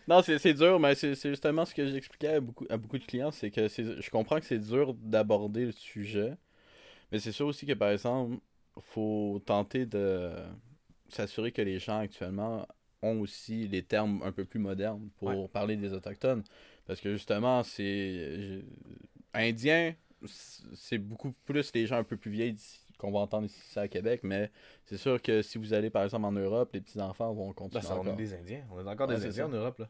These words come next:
Speaker 1: Ouais, c'est ça. C'est, pour eux, on a
Speaker 2: Ouais.
Speaker 1: encore des Indiens. Fait que, tu sais, euh, notre but, c'est justement de faire comprendre que, ben, déjà, on vient pas de même. C'est le,
Speaker 2: First.
Speaker 1: là, c'est ça, le nom vient de
Speaker 2: Amérindien,
Speaker 1: là.
Speaker 2: après ça, bon,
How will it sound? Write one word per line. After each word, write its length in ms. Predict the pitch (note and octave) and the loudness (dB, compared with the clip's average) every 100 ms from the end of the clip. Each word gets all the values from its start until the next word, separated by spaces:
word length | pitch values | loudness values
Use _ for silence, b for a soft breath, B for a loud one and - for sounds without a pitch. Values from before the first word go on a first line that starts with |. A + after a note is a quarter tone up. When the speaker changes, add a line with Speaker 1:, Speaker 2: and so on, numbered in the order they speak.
| _ | _
Speaker 1:
Ouais, 100 | A#2+ | -2
c'est 100 | A#2+ | -2
ça. 280 | A2 C#3+ C#3 | 2 4 4
C'est, 300 | B2 B2+ A#2+ A2 | 4 0 0 0
pour 180 | C3+ B2+ | 0 4
eux, 60 | D#3 | 6
on 120 | B2 | 6
a 120 | A2 | 4
Speaker 2:
Ouais. 60 | A2 | 6
Speaker 1:
encore 200 | C3+ B2 | 6 4
des 140 | A#2 | 4
Indiens. 360 | A2 G#2 B2+ A#2 | 2 2 0 0
Fait 140 | G#2+ | -2
que, 40 | - | -2
tu 40 | |
sais, 220 | C#3+ C#3 b b b b b - | -2 -2 b b b b b 0
euh, 500 | F#2+ F#2+ F#2 E2 D2 | 2 4 2 0 -4
notre 380 | D2+ F2 G#2+ G2+ | -4 0 0 0
but, 200 | A#2 B2+ | -4 -4
c'est 140 | - | -4
justement 340 | G2+ G#2 G#2+ | -4 -2 0
de 60 | A2+ | 0
faire 160 | A2 G2+ | -2 -2
comprendre 400 | F#2+ - A#2 A2 | -6 -6 -6 -4
que, 440 | G2+ F#2 F#2+ G2 | -4 -4 -6 -8
ben, 160 | F#2+ G2 | -6 -2
déjà, 260 | G2+ G#2+ | 0 0
on 80 | G2 | -2
vient 180 | G#2 F#2+ | -6 -6
pas 120 | G2 | -6
de 60 | G2 | -6
même. 180 | G2 A#2+ _ _ _ | -8 -12 _ _ _
C'est 200 | - G2+ | -12 -8
le, 320 | G2+ G#2 G3 G#3 | -6 -6 -8 -4
Speaker 2:
First. 300 | G3+ G2+ G2 - - | 0 0 -2 -12 -10
Speaker 1:
là, 220 | G#2 A2 | -4 -4
c'est 100 | G#2 | -4
ça, 180 | F#2+ A2 | -2 -2
le 140 | G#2 G#2+ | 0 2
nom 260 | A2 A#2+ | 2 2
vient 80 | A#2 G#2+ | 2 4
de 40 | |
Speaker 2:
Amérindien, 360 | A2+ A2+ A2+ G#2 | 6 8 6 6
Speaker 1:
là. 40 | C3 | 4
Speaker 2:
après 120 | A2+ | 4
ça, 140 | B2+ | 2
bon, 120 | A2 | -2